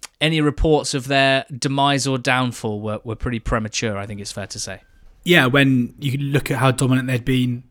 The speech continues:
Speaker 2: you know, when you look at the X G ratio table and them miles clear at the top, it felt like this kind of run was probably gonna come.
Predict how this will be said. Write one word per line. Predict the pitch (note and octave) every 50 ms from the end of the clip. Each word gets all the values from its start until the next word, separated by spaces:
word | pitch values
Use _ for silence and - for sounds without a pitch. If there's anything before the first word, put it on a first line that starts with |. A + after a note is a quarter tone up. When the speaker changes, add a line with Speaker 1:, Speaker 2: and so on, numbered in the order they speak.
| _
Speaker 2:
you | - B2+
know, | A#2 A#2+
when | B2
you | B2 B2
look | B2 A2+ -
at | - A#2+
the | B2+ B2 A#2+ A2+ - _ _ _ _ _ _ _ -
X | - - - -
G | - C3+ B2
ratio | B2+ B2 A2+ - C#3 B2+
table | - - B2+ B2+ B2 A#2+
and | A#2+ A#2+ B2
them | B2 A#2+ A#2+ A#2 A2+ - - -
miles | - A#2+ B2+ C3 C3 B2+ B2 A#2+ - -
clear | - B2+ B2
at | A#2+ G#2+
the | A#2+
top, | - - C3+ A#2+ G2+ - - - - - _
it | - B2 -
felt | - - C#3
like | B2 B2
this | A#2+ -
kind | - - C#3 B2
of | B2 A#2+
run | B2 B2 A#2+
was | A#2+ -
probably | - C#3+ A#2+ B2 A#2
gonna | - A#2+ A#2+
come. | A#2 - C3 B2+ B2 A#2+